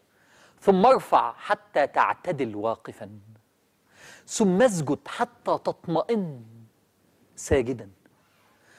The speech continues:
ثم اجلس حتى تطمئن جالسا،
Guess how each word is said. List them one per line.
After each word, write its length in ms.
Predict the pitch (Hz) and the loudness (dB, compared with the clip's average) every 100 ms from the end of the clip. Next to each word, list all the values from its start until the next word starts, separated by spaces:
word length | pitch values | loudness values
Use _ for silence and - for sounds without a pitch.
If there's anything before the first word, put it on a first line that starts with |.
| _ | _
ثم 280 | - 220 240 | -2 2 6
اجلس 560 | 262 220 170 - - - _ | 6 6 0 -2 -8 -16 _
حتى 540 | - 247 - - 180 | -8 -8 -8 -6 -4
تطمئن 840 | 156 175 - 170 165 240 214 139 107 _ _ _ _ _ _ _ _ - | -4 -10 -10 -4 -2 -2 -6 -8 -14 _ _ _ _ _ _ _ _ -6
جالسا، 480 | 135 143 170 - | 0 0 -2 -8